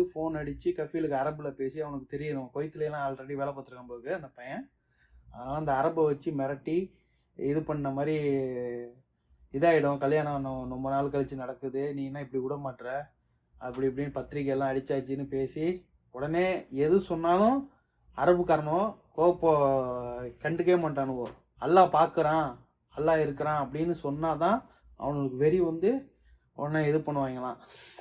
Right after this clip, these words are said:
பார்த்துக்குங்க. நானும் இதே மாதிரி தான், வண்டி கிண்டி இடிச்சிட்டாவோ இல்ல பேசிட்டாவோ போலீஸ்காரன் ஃபைன் போட்டா என் மேல தப்பு இல்லைனா கேட்கவே மாட்டானுவோ.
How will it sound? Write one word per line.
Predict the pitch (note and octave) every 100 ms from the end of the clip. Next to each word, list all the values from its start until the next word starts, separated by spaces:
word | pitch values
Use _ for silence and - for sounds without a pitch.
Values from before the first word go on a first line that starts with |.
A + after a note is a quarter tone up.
| - - - - _ -
பார்த்துக்குங்க. | D#3 D3+ D#3 C#3+ B2 - - _ _
நானும் | C3 D3+ G3+ G#3
இதே | F#3+
மாதிரி | G3 F#3+
தான், | F#3
வண்டி | E3+ F3+ F#3+
கிண்டி | F#3 G3 F#3
இடிச்சிட்டாவோ | F3+ - F3+ E3+ F3+ F#3 F#3 -
இல்ல | D#3+ E3
பேசிட்டாவோ | D#3+ F3+ F3+ F3 E3 F3
போலீஸ்காரன் | F3+ F3+ F3+ D#3+ D3+
ஃபைன் | D#3+ E3
போட்டா | D3+ D#3
என் | D#3+
மேல | E3 E3+
தப்பு | E3 D#3 F3
இல்லைனா | E3 D#3 D#3 E3+ G#3 -
கேட்கவே | E3 F3+ G3+ G3 E3+
மாட்டானுவோ. | C3 A#2